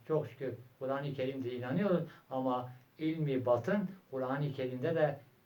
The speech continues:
Allah-u Teala diyor ki, "Batın ilmine de inanın." Batın ilmine inanmayanlar hakiki Müslüman olamaz. Onun için kardeşim, çok dikkatli olmamız lazım.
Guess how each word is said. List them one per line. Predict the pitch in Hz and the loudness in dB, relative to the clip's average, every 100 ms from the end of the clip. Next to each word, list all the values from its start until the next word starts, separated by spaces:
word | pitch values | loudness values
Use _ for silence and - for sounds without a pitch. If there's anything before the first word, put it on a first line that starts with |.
| - | -8
Allah-u | 120 135 156 123 | -4 2 2 2
Teala | 131 139 139 | 2 2 2
diyor | 185 202 | 2 2
ki, | 156 139 127 - - | 2 0 -2 -6 2
"Batın | 127 123 180 - | 2 6 4 2
ilmine | 139 131 131 185 214 | -2 -2 2 4 8
de | 185 156 | 8 8
inanın." | 139 127 110 - - _ _ _ _ _ _ | 6 4 0 -4 -12 _ _ _ _ _ _
Batın | 139 139 - | 2 6 6
ilmine | 156 175 170 190 175 | 6 4 6 6 8
inanmayanlar | 175 185 175 175 220 247 202 - - - | 8 8 8 8 10 10 8 2 -10 -4
hakiki | 139 - 190 | -4 -2 2
Müslüman | 180 156 170 175 165 | 4 4 4 6 8
olamaz. | 165 160 104 - - - - - - - - - - - - - - _ - - - - - _ - - - - - - - - - _ _ _ _ _ _ _ _ _ _ - | 8 6 2 -4 -16 -20 -20 -20 -20 -20 -20 -20 -20 -20 -20 -20 -20 _ -20 -20 -20 -20 -20 _ -20 -20 -20 -20 -20 -20 -20 -20 -20 _ _ _ _ _ _ _ _ _ _ -12
Onun | 175 185 | -8 -4
için | 180 156 | -2 -2
kardeşim, | 151 151 135 120 123 117 - | 2 2 4 0 -2 -8 -6
çok | 175 165 | -4 -2
dikkatli | 151 147 135 139 156 | -2 -2 0 0 2
olmamız | 143 135 135 147 | 2 0 0 0
lazım. | 151 151 151 160 151 | 4 4 2 -2 -4